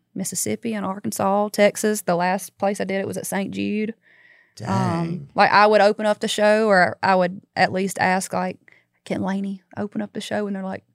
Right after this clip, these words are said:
Speaker 1: "Who's that?" And I'm like, person you hired to do this job. <laughs> So
Speaker 2: Oh, so you would do both characters?
Speaker 1: Yeah. I would try to, 'cause I'm like, "Let me take advantage of this. Um,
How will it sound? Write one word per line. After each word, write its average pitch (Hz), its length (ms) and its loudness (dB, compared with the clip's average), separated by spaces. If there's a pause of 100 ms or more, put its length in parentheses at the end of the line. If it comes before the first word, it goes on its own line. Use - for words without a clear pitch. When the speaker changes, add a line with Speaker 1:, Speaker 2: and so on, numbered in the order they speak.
Speaker 1:
"Who's 226 180 -6
that?" 196 240 -8
And 202 80 -6
I'm 208 120 -4
like, 196 240 -6 (600)
person 220 280 -2
you 208 120 -2
hired 202 260 -4
to 202 60 -12
do 202 180 -4
this 226 240 0
job. 233 480 6
<laughs> - 40 8 (920)
So 240 480 8 (420)
Speaker 2:
Oh, 160 200 8
so 165 160 2
you 156 100 8
would 143 120 6
do 131 140 6
both 127 240 8
characters? 131 420 4
Speaker 1:
Yeah. 311 260 8 (920)
I 247 80 6
would 277 120 6
try 311 280 6
to, 269 240 4
'cause 247 120 0
I'm 240 100 4
like, 214 160 6
"Let 240 100 4
me 277 60 4
take 262 200 4
advantage 226 420 2
of 214 80 0
this. 208 520 4
Um, 190 580 0